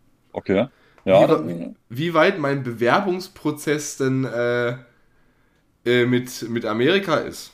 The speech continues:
Speaker 2: Ich krieg immer
Speaker 1: Dein
Speaker 2: schöne
Speaker 1: Bewerbungsprozess.
Speaker 2: Ja.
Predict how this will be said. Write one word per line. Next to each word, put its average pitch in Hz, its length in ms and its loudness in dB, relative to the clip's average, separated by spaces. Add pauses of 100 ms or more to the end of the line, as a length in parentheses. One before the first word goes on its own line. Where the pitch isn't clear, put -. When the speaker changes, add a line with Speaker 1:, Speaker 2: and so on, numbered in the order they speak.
(2500)
Speaker 2:
Ich - 80 -20
krieg 160 140 -2
immer 123 100 2
Speaker 1:
Dein 117 120 4
Speaker 2:
schöne 131 260 0
Speaker 1:
Bewerbungsprozess. 120 1600 0 (240)
Speaker 2:
Ja. 92 380 -4